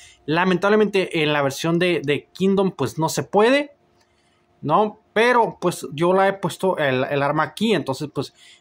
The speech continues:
más o menos asemeja a, a como se vería, eh, como se veía en la animación.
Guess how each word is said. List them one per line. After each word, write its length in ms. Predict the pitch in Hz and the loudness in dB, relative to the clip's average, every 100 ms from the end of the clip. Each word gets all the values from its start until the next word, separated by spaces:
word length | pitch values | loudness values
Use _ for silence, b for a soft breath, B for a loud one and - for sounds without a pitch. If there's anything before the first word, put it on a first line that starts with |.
| - | -6
más 280 | 160 175 190 | -2 0 2
o 40 | |
menos 200 | 202 190 | 2 2
asemeja 680 | 165 - 156 151 143 160 123 | -2 -2 -2 -2 -2 -4 -4
a, 640 | 123 127 117 110 113 107 101 _ b b b b _ | -6 -4 -4 -4 -4 -4 -6 _ b b b b _
a 160 | 143 139 | -6 -2
como 220 | 147 135 | 0 -2
se 160 | - 131 | -2 -2
vería, 340 | 131 156 156 | 0 0 0
eh, 200 | 143 131 | -2 -4
como 160 | 151 131 | -6 -4
se 100 | 143 | -2
veía 220 | 131 156 | -2 0
en 60 | 165 | 0
la 40 | |
animación. 540 | 151 143 - 185 202 | 0 -2 0 0 -2